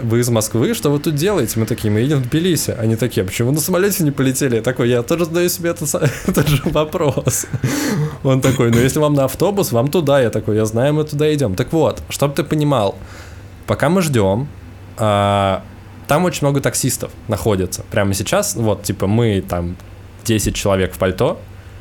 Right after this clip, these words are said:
которым ехать в Тбилиси ночью через горы. А, и куча таксистов, которые туда просто приезжают попить кофе, поесть пончиков, еще чего-то, и они все начинают говорить, что щас похолодало,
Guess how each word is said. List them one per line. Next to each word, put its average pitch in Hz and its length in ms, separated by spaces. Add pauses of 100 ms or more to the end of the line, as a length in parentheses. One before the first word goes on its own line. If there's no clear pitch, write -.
(240)
которым 107 320
ехать 104 300
в - 20
Тбилиси 104 400
ночью 95 460 (180)
через 107 300
горы. 98 400 (580)
А, 95 580 (120)
и 113 800 (480)
куча 147 240
таксистов, - 640 (460)
которые 113 340
туда 113 160
просто 113 300
приезжают 104 520
попить - 280
кофе, 214 340
поесть 98 300
пончиков, 113 440
еще - 180
чего-то, 165 420
и 113 300
они 110 280
все 160 160
начинают 113 380
говорить, 104 400 (560)
что 113 320
щас 135 200
похолодало, 107 720